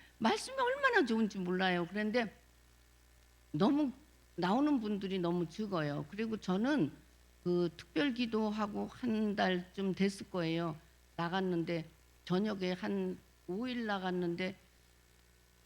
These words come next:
목사님이, 김정민 목사님이 저 허리에다가 손을 대고 <laughs> 기도해 주시는데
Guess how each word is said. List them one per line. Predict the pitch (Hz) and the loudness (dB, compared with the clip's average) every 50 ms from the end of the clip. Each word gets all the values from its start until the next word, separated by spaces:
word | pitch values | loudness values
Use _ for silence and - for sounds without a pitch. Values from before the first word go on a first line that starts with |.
| _ _ _ _ _ _ - _ _ _ | _ _ _ _ _ _ -20 _ _ _
목사님이, | - 170 180 226 - 254 240 233 220 196 185 185 180 175 | -4 -4 -4 -2 0 0 2 2 2 2 2 2 2 0
김정민 | 180 - 196 190 202 202 196 190 185 | 0 -2 -4 -2 -2 0 0 0 0
목사님이 | 175 185 - - 180 180 175 175 170 170 170 165 170 - - - - - | 0 -2 -2 -2 0 0 2 2 2 0 0 -2 -4 -8 -18 -20 -10 -6
저 | - 170 165 | -4 -4 -4
허리에다가 | 156 - 277 277 269 262 233 208 - - 170 160 151 156 156 160 160 151 | -4 -6 -6 -4 -2 -2 -2 -2 -2 -2 -2 -2 -2 -2 -2 -2 -2 -4
손을 | - - 262 247 233 214 185 | -6 -6 -6 -4 -4 -4 -6
대고 | - 180 - 165 - 180 180 | -8 -10 -10 -8 -8 -8 -8
<laughs> | - | -8
기도해 | - 190 170 202 202 262 196 185 180 | -8 -6 -4 -2 -2 0 -2 -2 -4
주시는데 | 170 180 180 - 185 175 170 160 165 170 240 226 185 | -6 -8 -4 -2 0 2 2 2 2 2 2 0 0